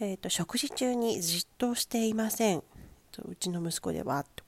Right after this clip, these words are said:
一歳十ヶ月の男の子。で、座れると暴れて、立たせると動き回るし、食べてる途中に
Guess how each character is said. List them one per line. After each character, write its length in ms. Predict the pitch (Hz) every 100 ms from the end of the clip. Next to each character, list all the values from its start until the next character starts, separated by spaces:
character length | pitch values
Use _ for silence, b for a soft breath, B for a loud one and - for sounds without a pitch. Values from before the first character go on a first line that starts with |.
| -
一 160 | - 196
歳 320 | - 220 165
十 140 | 160 165
ヶ 160 | -
月 200 | 381 339
の 120 | 185
男 260 | 156 175 175
の 120 | 165
子。 220 | 165 127 - B B B B B B -
で、 120 | 180
座 280 | - 208 233
れ 100 | 247
る 100 | 247
と 240 | - 233 214
暴 140 | 214
れ 140 | 180
て、 360 | - 269 277 220 B B B B
立 140 | 247
た 160 | - 262
せ 180 | 269 269
る 140 | 240
と 320 | - 277 277
動 200 | 196 208
き 160 | 208 220
回 300 | 214 208 214
る 120 | 185
し、 420 | - 240 240 202 B B -
食 120 | 277
べ 80 | 254
て 80 | 220
る 80 | 202
途 120 | 185
中 260 | - 180
に 460 | 185 220 240 208 -